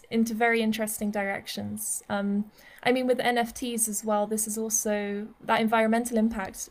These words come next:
for example, has been a really big discussion over the last few months. Um, there was an artist called Memo Atkin who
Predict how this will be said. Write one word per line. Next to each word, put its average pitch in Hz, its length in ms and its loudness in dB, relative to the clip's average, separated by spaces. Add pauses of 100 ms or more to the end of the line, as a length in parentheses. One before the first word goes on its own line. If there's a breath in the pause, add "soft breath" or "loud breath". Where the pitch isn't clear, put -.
for 208 140 -8
example, 202 420 -4
has 202 120 -8
been 208 180 -2
a 202 60 -4
really 208 340 -2
big 202 280 -4 (240)
discussion 214 520 -2
over 196 160 -4
the 202 120 -6
last 196 300 -6
few 196 140 -6
months. 196 520 -4 (580 loud breath)
Um, 202 420 0 (240)
there 220 140 4
was 214 160 -2
an 214 140 2
artist 226 400 -2
called 208 140 -2
Memo 214 240 4
Atkin 208 540 -4
who 208 500 -4